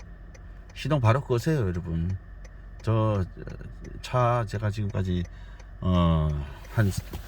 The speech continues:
한 삼십 대 가까이 몰아봤는데, 제가 사가지고 딱 도착하면 기름값 아끼려고 시동 바로 꺼버리거든요, 주차하면은. 그 후예열, 후예열은 할 필요가 없습니다, 전혀.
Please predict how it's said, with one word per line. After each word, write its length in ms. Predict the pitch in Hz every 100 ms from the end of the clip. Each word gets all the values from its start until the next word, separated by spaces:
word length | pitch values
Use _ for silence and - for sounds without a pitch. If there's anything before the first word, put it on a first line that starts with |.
| - - - - - - - - - -
한 160 | 117
삼십 380 | 95 - 131 117
대 100 | 98
가까이 300 | 82 - 90
몰아봤는데, 720 | 85 95 95 92 98 90 98
제가 200 | 90 85
사가지고 680 | 87 - 87 87 85 101 98 - - - - - - - - - - - -
딱 160 | 120 -
도착하면 460 | 131 139 139 117
기름값 340 | 98 156 120 98
아끼려고 320 | 92 98 90
시동 240 | - 127
바로 180 | 107 101
꺼버리거든요, 640 | 104 117 120 113 92 85 87
주차하면은. 500 | 87 - 95 95 117 - - - - - - -
그 100 | 104
후예열, 760 | - - 170 165 123 117 143 - - - - - -
후예열은 720 | - 170 180 139 139 131 120
할 140 | -
필요가 260 | - 180 160
없습니다, 400 | 113 - 131 87
전혀. 300 | - 85